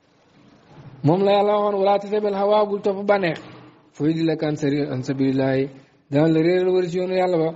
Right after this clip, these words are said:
Mooy xam ne lii baaxut daal, waaye neex na la nga nekk ci rek, réer rek ci ngay mujj. Kon laa ji wane na ne ndeke bakkaar dina dugal nit ci kéeféer.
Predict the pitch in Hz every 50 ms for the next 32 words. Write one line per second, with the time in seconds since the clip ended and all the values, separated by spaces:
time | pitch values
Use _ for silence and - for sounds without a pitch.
0 | - - - - - - - 156 190 208 202 - 202 208 208 208 202 202 208 202
1 | 190 196 208 202 202 208 196 190 190 202 202 202 208 208 208 208 202 208 196 196
2 | 208 208 208 214 214 202 208 214 208 208 208 190 202 202 220 226 220 - - -
3 | - - _ _ _ - 139 170 190 202 208 220 220 - - 214 202 208 208 208
4 | 190 160 127 127 - - - _ _ _ _ _ _ _ _ _ _ _ _ _
5 | _ _ _ _ _ _ _ _ _ _ _ _ _ _ _ _ - - 170 185
6 | 208 202 196 196 202 208 202 202 208 196 196 208 202 208 208 208 208 208 196 -
7 | 208 196 196 202 202 - 190 196 208 208 208 226 - - _ _ _ _ _ _
8 | _ _ 143 165 196 208 202 185 196 202 214 214 208 208 175 - 214 208 208 208
9 | 190 180 160 139